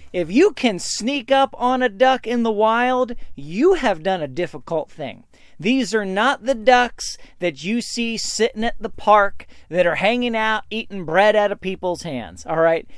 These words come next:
That is not what we are talking about here at all. We are going after ducks. These are water birds that are very well attuned to their natural surroundings, that are skittish, that are paranoid, that have good sight,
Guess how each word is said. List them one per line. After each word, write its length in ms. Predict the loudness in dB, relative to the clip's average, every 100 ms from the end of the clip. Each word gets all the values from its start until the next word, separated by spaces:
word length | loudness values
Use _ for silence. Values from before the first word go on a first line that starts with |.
| -12
That 340 | 2 6 6 4
is 220 | -2 -6
not 560 | -6 0 2 4 2 0
what 200 | -2 -2
we 200 | -2 -4
are 80 | -4
talking 500 | -2 -2 -2 -6 -4
about 280 | -2 0
here 260 | -2 -4 -2
at 100 | -2
all. 280 | -2 -2 -8 -16 -18 -20 -10
We 220 | -4 0
are 100 | 0
going 420 | 4 4 4 2
after 360 | -2 -4 -6 -10
ducks. 560 | 0 2 2 -2 -12 -12 -16 -2
These 300 | 0 0 -2
are 80 |
water 420 | 4 8 8 6 2
birds 600 | 2 2 0 -2 -12 -18 -20 -8
that 180 | 0 2
are 140 | 0
very 600 | -2 2 6 8 8 4
well 280 | 2 2 0
attuned 500 | -6 -4 -2 -2 -4
to 120 | -4
their 200 | -2 -4
natural 540 | -4 -4 -6 -2 -2 -2
surroundings, 880 | -4 -2 0 0 -2 -6 -8 -12 -14 -20 -8
that 180 | -4 -4
are 60 |
skittish, 720 | -4 -4 4 6 6 0 -10 -14 -6
that 160 | 0 2
are 100 | 0
paranoid, 760 | 0 2 2 2 2 0 -2 -8 -6
that 140 | 0 0
have 200 | 0 0
good 300 | 2 2 -2
sight, 440 | 0 0 0 -4